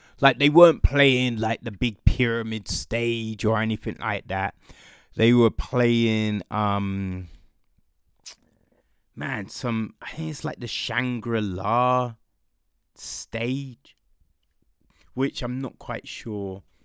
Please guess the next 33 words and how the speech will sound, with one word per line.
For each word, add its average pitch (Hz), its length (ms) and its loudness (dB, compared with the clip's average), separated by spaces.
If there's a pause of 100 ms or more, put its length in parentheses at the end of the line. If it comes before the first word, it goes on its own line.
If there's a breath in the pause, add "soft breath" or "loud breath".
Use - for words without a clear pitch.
(120)
Like, - 200 -2
I've 160 240 -2
done, - 200 2
not 131 260 -12
been 107 220 -10
to 90 60 -18
Glastonbury, - 580 -14
so 117 140 -8
I - 20 -6
have 131 100 -4
no 107 300 -6
clue, 92 400 -8 (420 loud breath)
sure 123 460 0
about 107 280 -2
what 104 160 -10
the 98 120 -10
setup - 480 -10 (160)
is. 120 400 -6
But, - 260 -8 (240)
yeah, 139 300 -4 (360)
there's 127 220 -10
a 151 60 -4
lot 160 140 0
of 107 120 -10
different - 280 -14
stages. 107 840 -8 (480 soft breath)
And 113 160 -8
this 107 220 -6
one 135 300 2
stage, 117 800 -4 (180)
the - 80 -20
Shangri-La, 110 920 -2 (720 soft breath)
um, 95 600 -2